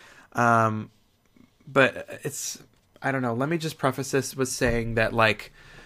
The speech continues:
you know, it's, it's kind of like if you go to get a job somewhere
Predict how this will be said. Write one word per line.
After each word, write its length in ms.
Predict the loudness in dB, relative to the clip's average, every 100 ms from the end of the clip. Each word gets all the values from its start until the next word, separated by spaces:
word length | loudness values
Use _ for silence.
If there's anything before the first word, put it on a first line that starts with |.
| -14
you 160 | -4 0
know, 380 | 4 4 2 -4 _ _ -20 -20 -20 _ _ -20 -20 -20 -20 _ _ _ _ _ _ _ -8
it's, 240 | -6 -6 -6
it's 140 | -6
kind 280 | -6 -4 0
of 120 | 2
like 240 | 4 2 0
if 80 |
you 80 | -4
go 140 | 4 4
to 80 |
get 120 | 6 2
a 40 |
job 320 | 4 4 4
somewhere 640 | 2 -2 -2 -4 -2 -2